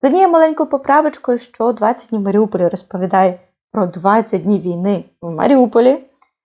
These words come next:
а «Позивний для Йови» дає нам більш широку перспективу. Окрім цього, і книга, і фільм мають дуже амбітну мету: задокументувати злочини російської армії і показати трагедію через постать реальної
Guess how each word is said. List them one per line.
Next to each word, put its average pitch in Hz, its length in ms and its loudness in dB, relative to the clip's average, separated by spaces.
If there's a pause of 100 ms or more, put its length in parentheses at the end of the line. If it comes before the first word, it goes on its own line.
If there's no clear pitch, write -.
а 320 120 4
«Позивний 269 420 0
для 220 120 -2
Йови» 220 340 -2
дає 196 180 -4
нам 190 200 -8
більш 240 360 -6
широку 190 320 -6
перспективу. 247 720 -4
Окрім 349 280 2
цього, 359 240 4
і 311 60 4
книга, 302 360 -2
і 262 100 4
фільм 269 400 -4
мають 240 260 2
дуже 226 320 -4
амбітну 214 480 -2
мету: 196 400 -6 (400)
задокументувати 208 960 -2
злочини 175 500 -4
російської 170 580 -8
армії 175 680 -4 (400)
і 381 60 4
показати 302 500 0
трагедію 233 880 -2 (380)
через 262 360 0
постать 214 640 -4
реальної 190 720 -2